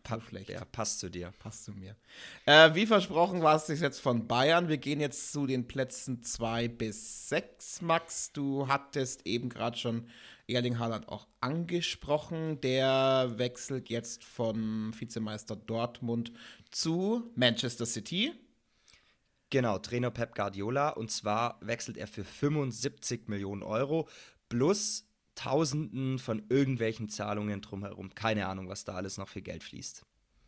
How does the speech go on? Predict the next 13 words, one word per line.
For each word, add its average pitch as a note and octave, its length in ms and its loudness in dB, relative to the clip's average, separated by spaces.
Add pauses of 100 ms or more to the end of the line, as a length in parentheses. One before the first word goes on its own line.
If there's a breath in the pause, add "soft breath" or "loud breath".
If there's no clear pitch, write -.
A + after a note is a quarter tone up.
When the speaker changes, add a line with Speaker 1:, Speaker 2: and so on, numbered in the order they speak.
(840 loud breath)
Speaker 2:
Also C3 200 -2
sprich, D3 420 -4
äh, C3 260 4
ist B2 140 -2
eigentlich C#3+ 320 2
unser F3 300 10
Traum, B2 360 4
ist - 120 -2
ausgeträumt, B2+ 640 0
dass, A#2+ 300 0
äh, A#2+ 480 0
Erling B2+ 260 0
Haaland B2 480 2